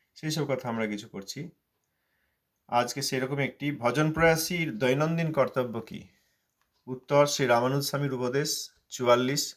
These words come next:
সজ্জন তোষণী সাত চার থেকে, "প্রতিদিন এক ঘটিকা গুরুর সদ্গুণ সকল বিশ্বাসপূর্বক বর্ণন করিবে।" এরপর আরেকটি বিষয়, প্রশ্ন হচ্ছে, "কোন ব্যক্তি অদর্শনীয়, কাহাদের সঙ্গ বিধেয়?"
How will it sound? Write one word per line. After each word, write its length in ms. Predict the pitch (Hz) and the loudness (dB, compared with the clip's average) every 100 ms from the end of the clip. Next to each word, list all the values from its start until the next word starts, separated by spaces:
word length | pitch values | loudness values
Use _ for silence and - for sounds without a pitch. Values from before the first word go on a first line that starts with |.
| - | -14
সজ্জন 420 | - 120 117 123 | -4 -2 -2 -4
তোষণী 320 | 127 135 135 | -6 -6 -4
সাত 320 | 127 127 117 | -2 0 0
চার 200 | - 120 | 2 0
থেকে, 280 | 110 127 151 - _ _ | 0 -6 -8 -12 _ _
"প্রতিদিন 440 | 151 147 180 202 185 | -2 2 4 4 4
এক 180 | 165 160 | 4 2
ঘটিকা 340 | 165 165 165 | -2 2 2
গুরুর 260 | 143 147 143 | 2 -2 0
সদ্গুণ 380 | 143 131 147 | 0 0 -4
সকল 280 | 151 147 143 | -4 -4 -2
বিশ্বাসপূর্বক 680 | 127 120 131 123 127 131 123 | -2 0 0 0 -4 -6 -4
বর্ণন 280 | 110 104 95 | -4 -4 -6
করিবে।" 260 | - - - _ _ _ _ _ _ _ _ _ _ | -10 -20 -20 _ _ _ _ _ _ _ _ _ _
এরপর 480 | 135 143 160 135 123 - _ _ _ _ _ _ | -4 -2 4 6 6 0 _ _ _ _ _ _
আরেকটি 360 | 143 147 156 175 | -2 0 0 -2
বিষয়, 400 | 139 - 127 165 - - - _ _ _ _ _ _ _ _ | -2 2 2 2 -6 -18 -20 _ _ _ _ _ _ _ _
প্রশ্ন 320 | 147 151 - 180 | 0 2 6 4
হচ্ছে, 400 | 185 160 147 - _ | 6 2 0 -4 _
"কোন 300 | 160 170 202 | 6 6 8
ব্যক্তি 540 | 180 180 - 180 170 - | 6 4 0 -2 -2 4
অদর্শনীয়, 680 | 131 165 160 156 127 101 - - _ _ _ - | 4 6 2 2 0 -2 -8 -16 _ _ _ 2
কাহাদের 380 | 131 156 165 165 | 6 6 6 0
সঙ্গ 400 | - 139 143 139 | 0 0 0 -2
বিধেয়?" 400 | 123 110 117 | -2 -4 -6